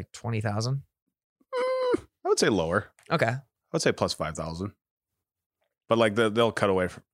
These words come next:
Speaker 2: and you'll see, like, some random video on Twitter.
Speaker 1: An octopus.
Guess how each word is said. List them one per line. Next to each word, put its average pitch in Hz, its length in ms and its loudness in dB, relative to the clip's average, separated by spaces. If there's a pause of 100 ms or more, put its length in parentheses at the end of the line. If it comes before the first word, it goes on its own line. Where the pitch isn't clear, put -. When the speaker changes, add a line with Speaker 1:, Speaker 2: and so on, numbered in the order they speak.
(140)
Speaker 2:
and 113 100 0
you'll 120 120 4
see, 104 360 2
like, 87 420 -4 (480)
some 110 240 0
random 98 240 2
video 90 240 -2
on 87 100 -4
Twitter. - 220 -4
Speaker 1:
An 143 60 4
octopus. 120 640 4